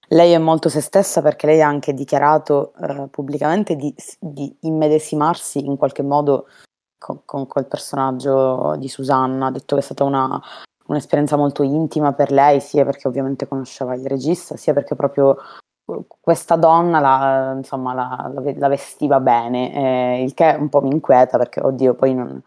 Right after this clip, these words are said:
non sono una fan de-, della sua vita privata, nel senso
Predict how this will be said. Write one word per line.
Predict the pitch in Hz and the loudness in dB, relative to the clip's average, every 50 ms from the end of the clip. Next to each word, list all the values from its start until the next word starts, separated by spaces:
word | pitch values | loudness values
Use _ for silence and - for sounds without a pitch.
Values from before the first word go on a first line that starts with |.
| _ _ _ _ _ _ _ _ _ - | _ _ _ _ _ _ _ _ _ -4
non | 147 143 143 | -2 -2 0
sono | - - 151 147 147 147 143 139 139 139 135 135 135 135 139 135 135 135 131 - 151 147 - | 0 2 2 2 4 4 4 4 4 4 4 4 4 4 4 4 4 2 2 0 0 0 0
una | 147 147 147 143 | 0 0 0 0
fan | - - 147 147 147 143 143 | 0 0 0 2 2 0 -2
de-, | 135 131 143 | -6 -6 -6
della | 143 143 139 139 143 | -6 -4 -4 -4 -4
sua | - - | -6 -6
vita | 139 147 - 143 | -8 -4 -4 -4
privata, | - 143 143 151 156 165 175 | -2 0 2 4 4 4 4
nel | 160 139 | 2 0
senso | - 156 139 - | -2 -8 -10 -10